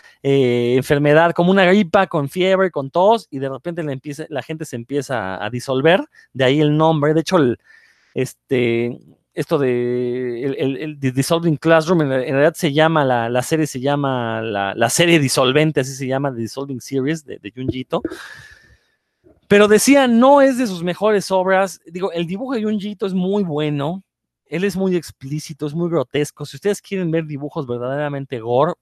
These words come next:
pues el, la obra de Junji Ito es para ustedes. La cosa es que a nivel historia, como que ya dejó un poco la cuestión surrealista, la cuestión cósmica, este, sí, de horror cósmico, la cuestión lovecraftiana,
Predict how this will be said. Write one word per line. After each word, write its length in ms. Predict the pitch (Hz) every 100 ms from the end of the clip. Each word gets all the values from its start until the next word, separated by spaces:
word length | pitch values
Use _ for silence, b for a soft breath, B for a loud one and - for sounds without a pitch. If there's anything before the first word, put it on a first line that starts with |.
| _
pues 180 | 110 -
el, 640 | 117 107 110 113 113 117
la 140 | 113
obra 180 | 135 151
de 80 | 117
Junji 320 | 131 135 127
Ito 140 | 131 123
es 80 |
para 200 | - 123
ustedes. 540 | 107 - 143 131 170 - B B B B B _
La 160 | 180
cosa 220 | 190 240
es 80 | 247
que 120 | -
a 20 | 185
nivel 320 | 180 214 240
historia, 480 | 208 - 214 220 202
como 260 | 175 165
que 140 | - 165
ya 240 | 214 240
dejó 260 | 226 - 214
un 140 | 202
poco 260 | 208 - 190
la 120 | 156
cuestión 440 | 135 131 - 170
surrealista, 640 | - 170 143 131 151 -
la 100 | 147
cuestión 480 | 131 120 - 160 156
cósmica, 640 | 156 143 151 147 151 143 -
este, 560 | 131 - _ 113 107 104
sí, 100 | 175
de 80 | 156
horror 240 | 160 160
cósmico, 560 | 165 160 156 160 - 143
la 80 |
cuestión 300 | 131 - -
lovecraftiana, 580 | 160 - 135 - 147 151